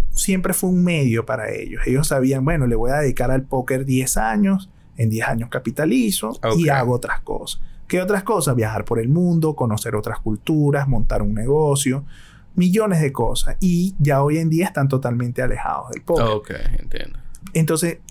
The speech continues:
Speaker 1: es más que todo eso. Primero, ¿cómo te vas a manejar fuera de las mesas? ¿Qué vas a hacer fuera de las mesas? ¿Vas a derrochar o,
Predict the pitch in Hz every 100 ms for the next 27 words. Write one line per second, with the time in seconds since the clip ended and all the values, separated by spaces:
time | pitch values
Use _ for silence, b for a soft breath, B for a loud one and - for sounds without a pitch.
0 | - 175 175 180 190 196 185 175 165 143
1 | 117 117 120 147 160 196 208 170 170 170
2 | 151 135 143 151 131 135 139 - - 151
3 | 156 165 160 139 - 143 139 - - 131
4 | 143 151 139 131 139 135 120 110 107 -
5 | 110 117 143 139 120 113 - 113 139 127